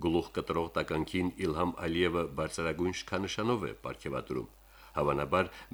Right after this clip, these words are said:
մենք համարժեք կերպով չենք ներկայացնում այս վայրագությունները», ասել է Դավիթ Բաբայանը։ Ըստ նրա, հայկական կողմը հիստերիայի չի մատնվում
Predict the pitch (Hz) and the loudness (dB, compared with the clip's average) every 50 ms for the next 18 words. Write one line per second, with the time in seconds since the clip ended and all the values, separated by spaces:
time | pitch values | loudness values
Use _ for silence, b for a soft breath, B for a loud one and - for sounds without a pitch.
0 | 78 90 92 90 - - 92 98 101 101 98 120 127 - - - 120 117 - - | 2 2 2 2 2 0 2 2 2 2 2 0 -2 -2 0 -4 -4 -2 0 0
1 | 151 147 - - 67 60 - - 69 69 69 - 76 71 69 71 - - 76 73 | 0 0 0 -2 -4 -2 -2 -4 -4 -4 -2 -2 -2 -2 -2 -2 -2 -2 0 0
2 | 76 73 - - 80 78 - - 76 78 76 78 85 85 85 87 - - 120 104 | -2 -2 -2 -4 -4 -4 -4 -4 -2 -2 -2 -2 -2 -2 -2 -4 -2 -2 -2 0
3 | 90 69 60 55 52 B B B B B - - - - 71 67 65 64 - - | 0 -2 -2 -4 -10 B B B B B -6 -6 -4 -6 -6 -6 -6 -6 -8 -8
4 | 71 71 71 76 73 82 85 82 87 104 101 101 85 58 - - - - - - | -8 -6 -4 -6 -4 -4 -4 -2 0 0 0 0 0 -2 -6 -12 -18 -20 -20 -20
5 | B B B B B B B - 95 104 - - 127 117 113 139 156 165 - - | B B B B B B B 6 6 6 6 6 6 6 8 6 4 4 0 -4
6 | - - 82 - 87 82 - 113 104 101 - 113 107 113 113 113 110 110 - 95 | -2 -2 0 2 2 2 2 2 2 4 4 4 4 6 6 6 6 6 2 -2
7 | 104 110 - - - 117 113 117 120 123 123 123 127 123 123 - - 165 131 87 | -2 -2 -2 0 2 2 2 4 2 2 2 2 2 0 0 0 0 2 2 2
8 | 62 60 - - 73 69 69 69 69 | 0 -4 -6 -4 -2 -2 -2 -2 -4